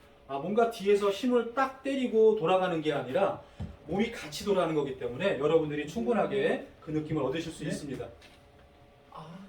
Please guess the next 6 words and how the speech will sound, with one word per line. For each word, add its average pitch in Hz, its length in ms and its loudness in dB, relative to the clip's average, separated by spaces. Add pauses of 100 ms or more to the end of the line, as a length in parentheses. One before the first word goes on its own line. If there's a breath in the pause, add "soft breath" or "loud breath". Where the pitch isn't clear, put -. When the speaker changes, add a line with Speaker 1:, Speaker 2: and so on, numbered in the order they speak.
Speaker 1:
네, 175 280 4
제가, 175 600 4 (360)
아, 127 440 -4
오늘 160 460 0 (160)
여러분들에게, 151 760 -2 (480)
아, 113 340 -14